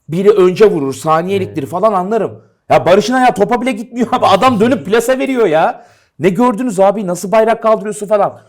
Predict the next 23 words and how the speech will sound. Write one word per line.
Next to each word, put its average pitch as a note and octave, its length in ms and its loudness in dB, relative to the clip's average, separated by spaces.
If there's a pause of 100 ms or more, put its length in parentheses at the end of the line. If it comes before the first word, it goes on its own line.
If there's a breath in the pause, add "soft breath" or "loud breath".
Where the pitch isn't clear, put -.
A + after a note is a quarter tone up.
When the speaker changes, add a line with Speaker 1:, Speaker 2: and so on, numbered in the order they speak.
(140 soft breath)
Speaker 1:
O D#3+ 120 -4
bana G3 180 -2
daha G3 140 4
skandal C#3+ 440 -4
geliyor G#2 200 -10
mesela. F#2 420 -18 (640)
Yani D3+ 160 -4
zaten E3+ 340 -2
gözünün G#3+ 260 -8
önündeki G3+ 320 -6
faulü F3 340 -6
görmeme F3 400 -8
işi F#3 480 -10
bir C3+ 180 -10
sürü G#3 260 -10
var G#3+ 180 0
ki A#3+ 80 -12
maçta. B2 500 -8 (240 soft breath)
Barış'ın D#3+ 320 -2
ayağına F3 280 -4
baslar D#3+ 260 -4
görmedi D#3+ 380 -4
mesela. A2 420 -12